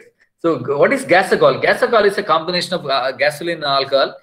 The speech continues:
Uh, as I said, like, you know, before, uh, the, some of the modifications, before the slide, I showed you some of the modifications. So these are the modifications needed when you want to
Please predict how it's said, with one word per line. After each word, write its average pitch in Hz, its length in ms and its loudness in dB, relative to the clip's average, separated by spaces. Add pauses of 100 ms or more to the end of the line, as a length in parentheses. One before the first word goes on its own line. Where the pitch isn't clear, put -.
(560)
Uh, 170 360 2
as 165 140 0
I 220 180 4
said, 220 260 2
like, 196 140 2
you 190 40 -6
know, 190 80 -4
before, 170 600 -2
uh, 151 320 0
the, 160 180 -12
some 175 220 -2
of 185 120 0
the 185 60 -2
modifications, 156 640 -4
before 143 320 -8
the 160 100 -6
slide, 156 260 0
I 151 120 0
showed 180 240 -4
you 160 180 -2
some 147 160 -6
of 156 120 -2
the 151 40 -10
modifications. 127 480 -10
So 135 140 -6
these 185 240 -6
are 226 80 2
the 214 100 0
modifications 185 580 0
needed 180 300 -2
when 151 120 -2
you 156 120 -12
want 160 200 -8
to 147 40 -20